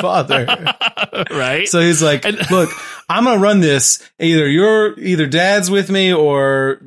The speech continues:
Speaker 1: Luke's with me." But, like, Darth Vader, he's like,
Speaker 2: <laughs>
Speaker 1: "You know what? I, I wanna bring up a, a point too, and we can have, do a whole episode on this, but, like, I
Speaker 2: Mm-hmm.
Speaker 1: think Darth Vader is the, is the weakest of the Sith."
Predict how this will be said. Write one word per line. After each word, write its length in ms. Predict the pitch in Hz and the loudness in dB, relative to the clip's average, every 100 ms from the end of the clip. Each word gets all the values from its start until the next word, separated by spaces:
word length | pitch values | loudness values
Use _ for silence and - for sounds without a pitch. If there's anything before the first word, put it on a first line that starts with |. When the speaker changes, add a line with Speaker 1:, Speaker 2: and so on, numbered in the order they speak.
| - 151 | -18 -6
Speaker 1:
Luke's 400 | 160 202 190 190 | -2 0 0 -2
with 180 | 180 | -2
me." 320 | 180 175 165 - _ - | -2 -2 -4 -8 _ -4
But, 360 | 151 147 - 156 | -2 -2 -4 -4
like, 240 | 143 - | -4 -4
Darth 240 | 151 151 156 | -2 -2 0
Vader, 240 | 147 143 | 0 0
he's 180 | 147 143 | 0 0
like, 200 | 135 120 - - | 0 -2 -8 -4
Speaker 2:
<laughs> 0 | 208 233 - - - - _ - - 453 - 285 | -4 -2 -4 -4 -6 -10 _ -12 -6 -8 -6 -2
Speaker 1:
"You 80 | 190 | 2
know 160 | 208 | 2
what? 220 | 202 190 - - | 2 0 -4 -4
I, 200 | 196 208 | -4 0
I 80 | 202 | 0
wanna 180 | 240 180 | 0 0
bring 160 | 185 | 0
up 140 | 170 160 | 0 -2
a, 140 | 156 | -2
a 140 | 156 139 | -2 -2
point 360 | - 156 139 | -2 -2 -2
too, 300 | - 147 135 139 | -2 -2 -2 -2
and 320 | 139 139 139 | -2 -2 -2
we 100 | 160 | -4
can 120 | 180 | -2
have, 260 | 175 170 143 | -2 -2 -2
do 120 | 160 | -2
a 20 | |
whole 160 | 147 147 | 0 -2
episode 380 | 147 156 156 151 | -2 -2 -2 -2
on 120 | 151 | -2
this, 220 | 156 151 | -2 -2
but, 160 | 147 143 | -4 -2
like, 360 | 139 131 - _ _ _ - | -4 -4 -12 _ _ _ -6
I 40 | |
Speaker 2:
Mm-hmm. 260 | 127 170 240 | -2 0 0
Speaker 1:
think 320 | 285 - 143 | -2 -4 -4
Darth 260 | 151 160 156 | -2 -2 -2
Vader 300 | 147 135 131 | -2 -2 -2
is 180 | 117 | -4
the, 240 | 120 127 123 - | -4 -6 -8 -6
is 180 | 139 127 | -6 -2
the 100 | 131 | -4
weakest 460 | 123 135 135 120 135 | -2 -4 -4 -4 -4
of 160 | 110 | -6
the 100 | 117 | -6
Sith." 340 | - 127 110 | -6 -4 -6